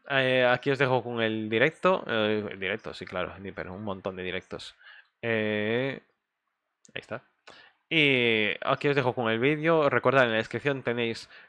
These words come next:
eh, los enlaces tanto a este mega post que se han currado los de Gran Blue Fantasy en inglés, como también al, al vídeo de Nier. Y nada, os dejo por aquí. Nos vemos en el próximo. Hasta luego.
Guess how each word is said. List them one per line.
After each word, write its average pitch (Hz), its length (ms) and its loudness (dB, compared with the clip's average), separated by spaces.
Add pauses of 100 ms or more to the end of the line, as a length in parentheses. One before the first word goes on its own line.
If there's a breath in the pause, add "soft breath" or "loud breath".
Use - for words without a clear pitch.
(120)
eh, 131 100 -4
los 127 200 0
enlaces 127 420 0
tanto 120 420 -2
a 117 200 0
este 123 840 0 (160)
mega 120 640 2
post 127 240 0
que 117 80 -2
se - 160 -4
han 113 140 -4
currado 113 420 2
los 104 220 -4
de 104 340 -2 (260 loud breath)
Gran 120 220 2
Blue 117 140 2
Fantasy 107 340 -4
en 107 80 -8
inglés, 110 480 -4 (160)
como 113 220 -4
también 117 420 0 (160)
al, 101 800 -4 (260 loud breath)
al 107 160 -6
vídeo 117 280 -2
de 107 120 -2
Nier. 135 300 -2 (520 loud breath)
Y 190 320 2
nada, 147 360 2
os 127 100 -6
dejo 117 180 -2
por 110 120 0
aquí. 208 320 -6 (100)
Nos 113 80 -8
vemos 113 180 -6
en 117 60 -2
el 113 80 -2
próximo. 180 500 -4
Hasta 156 360 0
luego. 104 280 -4